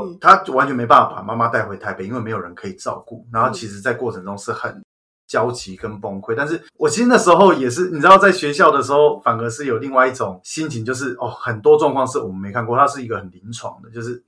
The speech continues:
Speaker 2: 你到那边你遇到什么状况你就必须处理。所以我那天帮他打了非常多电话，
Speaker 1: 嗯。
Speaker 2: 包含找医院还有没有床位啊，还是怎样怎样，
Speaker 1: 嗯。
Speaker 2: 到处联系医院，最后有联系到他原，原本要住院的那间，
Speaker 1: 嗯。
Speaker 2: 找到了他们医院社工。那一次比较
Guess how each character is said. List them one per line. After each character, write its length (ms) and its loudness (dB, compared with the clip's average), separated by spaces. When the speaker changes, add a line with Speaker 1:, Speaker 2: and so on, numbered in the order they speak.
Speaker 2:
你 140 -8
到 260 2
那 120 -6
边 300 -6
你 80 -8
遇 140 -6
到 120 6
什 80 -8
么 120 -10
状 120 -6
况 140 -6
你 60 -10
就 40 -12
必 140 -14
须 240 -20
处 300 -20
理。 100 -20
所 160 -2
以 40 4
我 100 0
那 80 -6
天 180 -6
帮 80 2
他 100 0
打 160 0
了 120 -2
非 80 2
常 120 0
多 300 -8
电 180 -6
话， 120 0
Speaker 1:
嗯。 80 -6
Speaker 2:
包 100 4
含 160 2
找 220 0
医 60 -8
院 140 -2
还 100 0
有 60 2
没 40 -4
有 80 -2
床 260 -2
位 180 -2
啊， 100 2
还 60 2
是 140 -10
怎 100 -6
样 140 -2
怎 80 0
样， 100 2
Speaker 1:
嗯。 40 -10
Speaker 2:
到 120 2
处 140 -6
联 180 -6
系 300 -12
医 80 -12
院， 180 -6
最 120 0
后 160 4
有 120 -2
联 180 -6
系 140 -14
到 140 4
他 260 4
原， 220 -12
原 120 -8
本 120 -6
要 80 -6
住 180 -8
院 100 -4
的 120 -10
那 160 -10
间， 200 -18
Speaker 1:
嗯。 100 -12
Speaker 2:
找 160 -2
到 220 4
了 60 0
他 80 2
们 120 -6
医 100 -16
院 180 -8
社 320 -12
工。 200 -18
那 140 -2
一 160 -4
次 300 -6
比 160 -10
较 280 4